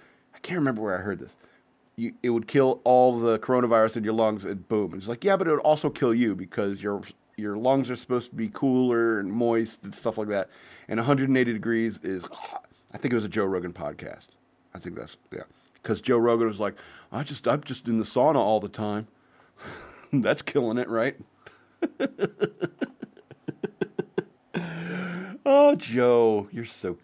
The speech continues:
cute. What's that thing when you're being,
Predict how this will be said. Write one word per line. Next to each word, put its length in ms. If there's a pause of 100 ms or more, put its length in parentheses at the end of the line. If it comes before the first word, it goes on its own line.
(120)
cute. 360 (1500)
What's 200
that 140
thing 160
when 140
you're 160
being, 320